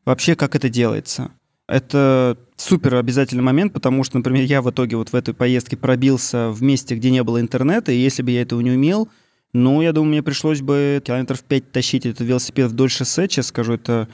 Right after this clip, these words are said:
стремно, потому что там такой поток был, а обочины не было в этом месте, ну, там, если она была очень маленькая. Я, получается, заранее уже знал, как это все меняется, и поэтому спокойно, хладнокровно так посмотрел,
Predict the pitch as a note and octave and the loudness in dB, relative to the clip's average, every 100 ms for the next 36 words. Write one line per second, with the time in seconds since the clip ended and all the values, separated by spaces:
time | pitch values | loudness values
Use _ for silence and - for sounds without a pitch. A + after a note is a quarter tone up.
0 | - _ _ _ - - D3 D3+ G3 D3+ | -18 _ _ _ -12 -2 4 4 4 2
1 | A#2+ - B2 C3 - B2 B2 C3 C3 B2 | 0 0 2 2 0 -2 0 0 0 2
2 | E3 E3+ C3 A#2+ G#2+ A2 - - B2+ B2+ | 0 2 2 2 0 -6 -12 -4 -2 2
3 | C#3 - C3 C3 F3 E3 C3+ B2 B2 B2 | 2 2 0 2 2 2 0 -2 -2 0
4 | A#2+ A#2 - C#3+ D3+ A#2 A2 - A2+ A2+ | 0 -2 -2 0 0 -2 -4 -6 -4 -2
5 | A#2 A#2 - B2 A#2 A2+ A2+ A#2 - _ | 0 0 -2 -2 -2 -2 -4 -6 -8 _
6 | _ _ _ B2+ B2+ B2 C3 A#2+ C3 C3+ | _ _ _ -4 -2 0 0 2 2 4
7 | C3 B2 A2+ A#2+ A#2 B2 C3 B2 B2 B2 | 4 2 0 0 0 2 2 0 -4 -6
8 | - - C3 C3 D3+ G3 E3+ - B2 B2 | -6 -4 0 2 2 2 0 0 -2 0
9 | C3 B2 B2 - A#2+ - C#3 B2+ A2+ A2+ | -2 0 -4 -4 -2 0 2 2 -2 -6
10 | _ _ _ _ - C#3 B2+ C3+ C#3+ C#3 | _ _ _ _ 0 2 2 2 2 2
11 | D3+ D3+ D3 B2+ A#2+ A#2+ - - C3+ A#2+ | 0 2 2 0 -2 -4 -6 -2 -2 2
12 | C#3 C#3+ A#2+ | 2 2 0